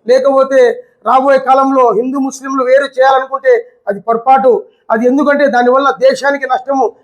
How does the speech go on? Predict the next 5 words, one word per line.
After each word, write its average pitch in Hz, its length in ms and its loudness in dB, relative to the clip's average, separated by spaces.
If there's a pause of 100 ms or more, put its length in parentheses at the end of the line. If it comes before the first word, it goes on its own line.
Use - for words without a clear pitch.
(180)
దేశ 262 220 2
అభివృద్ధి 269 600 0
ఎలాంటి 277 340 0 (140)
పరిస్థితులు 285 320 -2
జరగదు. 285 460 0